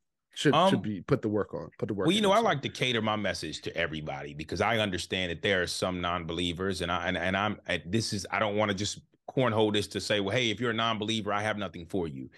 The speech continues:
Speaker 2: No,
Speaker 1: Right.
Speaker 2: see, I, I, I, I am definitely big in the mental health s-, space as,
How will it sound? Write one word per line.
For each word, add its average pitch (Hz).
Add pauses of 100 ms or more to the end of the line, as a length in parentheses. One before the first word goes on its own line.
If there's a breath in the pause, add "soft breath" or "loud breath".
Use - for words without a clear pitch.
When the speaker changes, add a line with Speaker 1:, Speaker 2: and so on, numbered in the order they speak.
(260 loud breath)
Speaker 2:
No, 123
Speaker 1:
Right. 117
Speaker 2:
see, 127
I, 120
I, 127
I, 131
I 123
am 104
definitely 95
big 87
in 80
the 73
mental 92
health 92 (100)
s-, -
space 95
as, 92